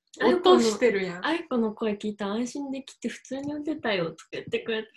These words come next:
Speaker 2: やばいね。
Speaker 1: 「うわ、何この人たち」と思って。
Speaker 2: うん。
Speaker 1: いや、いいリーダーを持ったな。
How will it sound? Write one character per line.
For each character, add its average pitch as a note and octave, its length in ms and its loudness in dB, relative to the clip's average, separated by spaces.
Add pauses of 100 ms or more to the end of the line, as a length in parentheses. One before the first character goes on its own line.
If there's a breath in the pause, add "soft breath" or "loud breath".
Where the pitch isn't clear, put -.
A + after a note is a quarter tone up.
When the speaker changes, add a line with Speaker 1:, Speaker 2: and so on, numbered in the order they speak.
Speaker 2:
や D#4+ 120 6
ば E4+ 300 6
い - 60 -2
ね。 - 0 - (160)
Speaker 1:
「う - 60 6
わ、 F#4 80 12
何 A#4+ 240 8
こ F#4 120 8
の D4 160 6
人 C#4 220 2
た A#3 160 6
ち」 G3+ 240 4
と G3 80 2
思 F#3 80 2
っ F3+ 120 -10
て。 - 140 -6
Speaker 2:
う G3+ 80 -6
ん。 F#3+ 320 -8 (280)
Speaker 1:
い A3 60 0
や、 G3+ 100 4
い - 100 -4
い C4+ 300 4
リ G3 80 -2
ー - 0 - (420)
ダ G3+ 120 0
ー - 40 0
を F3 60 -8
持 G3 140 -20
っ - 20 -20 (160)
た F3 80 -4
な。 E3+ 200 -2